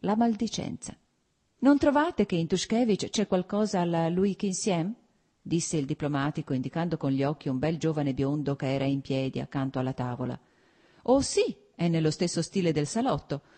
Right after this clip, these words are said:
proprio per questo ci viene così spesso." Questo tema di conversazione attecchì, proprio perché alludeva a quello di cui non si sarebbe dovuto parlare in quel salotto, dei rapporti cioè di Tushkevich con la padrona di casa.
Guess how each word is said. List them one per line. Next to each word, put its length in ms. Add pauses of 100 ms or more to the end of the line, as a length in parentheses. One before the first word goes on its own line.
(120)
proprio 280
per 180
questo 340
ci 140
viene 240
così 260
spesso." 520 (680)
Questo 320
tema 280
di 120
conversazione 840
attecchì, 440 (300)
proprio 380
perché 280
alludeva 440
a 60
quello 340
di 160
cui 200
non 140
si 160
sarebbe 440
dovuto 340
parlare 480
in 100
quel 220
salotto, 600 (360)
dei 200
rapporti 500
cioè 240
di 120
Tushkevich 720
con 140
la 100
padrona 380
di 100
casa. 400